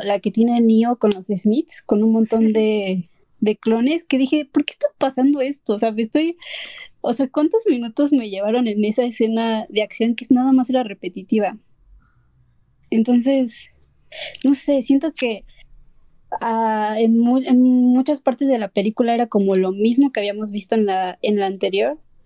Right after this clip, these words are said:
Speaker 1: y no sé, con poca motivación. O bueno, así lo vi yo. Y eso
Speaker 2: No,
Speaker 1: en
Speaker 2: es
Speaker 1: general.
Speaker 2: Ujú. No, y sí, fíjate, mira, vamos a entrar a lo primero. Es precisamente lo que dice Inopia. O sea, por ejemplo, la escena de los Smiths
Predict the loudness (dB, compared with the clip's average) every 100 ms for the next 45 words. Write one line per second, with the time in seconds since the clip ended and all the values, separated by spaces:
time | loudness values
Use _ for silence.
0 | -2 0 2 2 0 0 -2 -2 -2 -4
1 | -4 -4 -4 -4 -6 -6 -4 -2 -2 -6
2 | -6 -12 _ _ _ -4 -2 -2 -2 0
3 | -2 0 -4 -2 -2 -4 -10 _ _ _
4 | _ _ _ -20 -14 -2 0 2 0 0
5 | 0 -2 -4 -4 -2 -2 -2 -10 -10 -8
6 | -8 -12 _ -4 -2 0 -2 -2 -2 -2
7 | -2 -2 -2 -2 0 0 -2 -2 0 0
8 | -2 -2 0 0 0 -2 -2 -2 0 0
9 | 0 0 -2 -2 0 0 0 -2 0 0
10 | 0 0 -2 -2 -4 -16 -20 -10 -6 -2
11 | 0 0 -2 -2 -2 -2 -2 -2 -2 -2
12 | -2 0 0 0 0 -2 0 0 0 -4
13 | -10